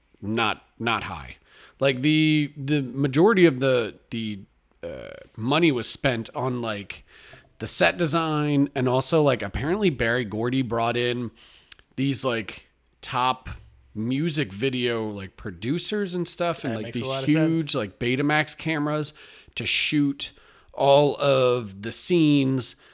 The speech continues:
Speaker 1: uh, especially, like, the musical numbers that involved, like, Vanity and the other artists that are performing in the clubs and stuff,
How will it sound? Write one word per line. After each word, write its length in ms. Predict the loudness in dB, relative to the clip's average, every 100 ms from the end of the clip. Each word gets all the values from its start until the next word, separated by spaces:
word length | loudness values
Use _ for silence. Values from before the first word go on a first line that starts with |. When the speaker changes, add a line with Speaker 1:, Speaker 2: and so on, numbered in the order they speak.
| _ -2
Speaker 1:
uh, 260 | 2 2 0
especially, 440 | -2 -2 -2 0
like, 220 | 0 -2
the 60 | -2
musical 440 | 2 2 2 -2
numbers 360 | -4 -4 -4 -6
that 100 | -6
involved, 480 | -6 -4 -4 -4 -8
like, 120 | -8
Vanity 580 | 0 0 2 0 -2 -2
and 100 | -2
the 120 | -4
other 200 | -6 -4
artists 440 | -2 0 -2 -4 -4
that 160 | -6
are 60 | -8
performing 480 | -12 -6 -2 -2 -4
in 80 |
the 60 | -8
clubs 460 | -2 4 4 4 0
and 140 | -2
stuff, 380 | -2 0 -2